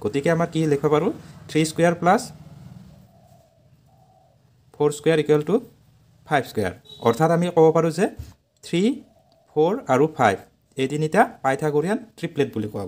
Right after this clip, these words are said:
ক'ব পাৰিম। গতিকে ইয়াৰ পৰা এনেকুৱা কোনটো হয়? ইয়াতে চাব, আমাৰ গোটেইকেইটা পূৰণ কৰি চাব লাগিব যে এনেকুৱা কথা নহয়। আমাৰ একককেইটা মিলাই চাব, তেতিয়াও গম পাব। দুই দুগুণ চাৰি, তিনি তিনি গুণ ন, ন চাৰিয়ে যোগ কৰিলে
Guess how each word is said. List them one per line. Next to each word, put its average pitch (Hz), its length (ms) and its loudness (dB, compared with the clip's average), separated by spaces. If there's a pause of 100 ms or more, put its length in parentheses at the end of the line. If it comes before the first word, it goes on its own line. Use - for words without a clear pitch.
(140)
ক'ব 104 180 -6
পাৰিম। 92 180 -10 (600)
গতিকে 156 400 0
ইয়াৰ 143 180 6
পৰা 185 180 0 (100)
এনেকুৱা 151 300 2
কোনটো 208 360 2
হয়? 104 200 0 (560)
ইয়াতে 139 180 -4
চাব, 156 180 -4 (880)
আমাৰ 160 220 2
গোটেইকেইটা 196 460 0
পূৰণ 185 260 0
কৰি 190 140 0
চাব 180 240 2
লাগিব 180 240 0
যে 180 120 -2
এনেকুৱা 156 240 4
কথা 139 200 0
নহয়। 110 320 0 (460)
আমাৰ 165 180 -2 (100)
একককেইটা 175 480 0
মিলাই 131 220 4
চাব, 127 240 -2
তেতিয়াও 151 300 2
গম 120 140 0
পাব। 110 160 -2 (420)
দুই 123 120 -4
দুগুণ 160 200 -4
চাৰি, 180 320 0 (400)
তিনি 151 160 -4
তিনি 156 160 -2
গুণ 202 180 -2 (340)
ন, 131 100 -2 (320)
ন 113 100 -2 (100)
চাৰিয়ে 165 300 -2
যোগ - 200 -4
কৰিলে 156 320 0